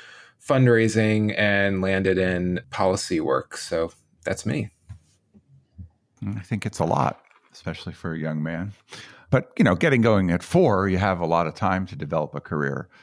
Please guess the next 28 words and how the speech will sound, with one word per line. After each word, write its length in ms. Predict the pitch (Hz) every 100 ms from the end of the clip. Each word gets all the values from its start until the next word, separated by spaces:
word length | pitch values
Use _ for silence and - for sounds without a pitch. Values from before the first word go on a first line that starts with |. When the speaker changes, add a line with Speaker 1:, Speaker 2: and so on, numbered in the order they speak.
| - _ -
Speaker 1:
Absolutely. 640 | 104 - - 101 - - _ _ _
Speaker 2:
When 200 | - 113
I 140 | 120 123
look 200 | 117 -
at 100 | -
you, 220 | 139 139
I 100 | 107
don't, 240 | 95 98 - _ _ -
I 80 | 87
can't 260 | 120 95
tell 440 | 110 90 90 92 101
you're 140 | 87
disabled 560 | 76 78 80 78 92 110
across 280 | - 71 -
the 80 | 80
monitor. 640 | 76 76 78 85 92 - _ _ _
And 440 | 87 82 80 78 76
it's 240 | 82 - - _ _
sometimes 340 | - 208 143
a 40 | 101
little 220 | 95 82
awkward 340 | 85 107 95
to 120 | 76 -
ask 220 | 87 -
people 360 | 87 - 76
about, 460 | 71 69 73 71 - _ _ _ _ -
you 80 | 82
know, 280 | 73 80